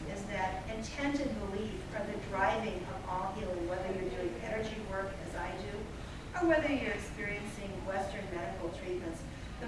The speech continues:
more you believe in what you're receiving, the more likely it is to work. So I think the most dramatic experience I had that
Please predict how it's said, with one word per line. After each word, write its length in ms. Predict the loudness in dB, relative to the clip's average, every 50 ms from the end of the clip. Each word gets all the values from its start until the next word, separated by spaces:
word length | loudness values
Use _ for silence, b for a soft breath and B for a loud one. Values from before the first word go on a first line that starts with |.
| -2 0
more 160 | 2 4 6 8
you 160 | 10 8 8
believe 560 | 6 2 0 -2 -2 -2 -2 0 0 0 -2 -2 -4 -6
in 100 | -4 -4 -4 -4 -4 -4 -2
what 160 | 0 0 0 -2
you're 200 | -2 -4 -4 -4 -4
receiving, 560 | -4 -4 -6 -6 -6 -6 -4 -4 -2 -2 -2
the 220 | -4 -4 -4 -4 -4 -2 -2
more 160 | 0 0 0 0
likely 420 | 0 0 0 0 -2 -4 -4 -4 -4
it 80 | -4 -4 -6
is 80 | -6
to 120 | -8 -8 -8 -8 -6 -6 -4
work. 240 | -2 -2 -2 -2 -4 -4 -6 -6 -6 -6 -6 -6 -6 -8 -8 -8 -8 -8 -8 -8 -8 -6 -6 -6 -6 -6 -8 -8 -8 -8 -8 -8 -8 -8 -8 -8 -6
So 60 | -6 -6 -4 -4 -6 -6 -6 -6 -6 -8 -8 -6 -4
I 60 | -4
think 320 | -2 0 0 0 0 0
the 80 | 0 2
most 380 | 2 4 4 4 2 0 -2 -4 -6 -6 -6 -2
dramatic 720 | -2 -2 -2 0 0 2 4 4 6 6 6 4 4 2
experience 640 | -2 -4 -6 -6 -6 -4 -4 -4 -4 -4 -4 -4
I 160 | -4 -4 -4 -2 -2
had 240 | 0 0 0 0 0 -2 -4 -6 -6 -8 -8 -8 -8 -8 -8 -8 -8 -8 0
that 320 | 2 4 4 4 2 0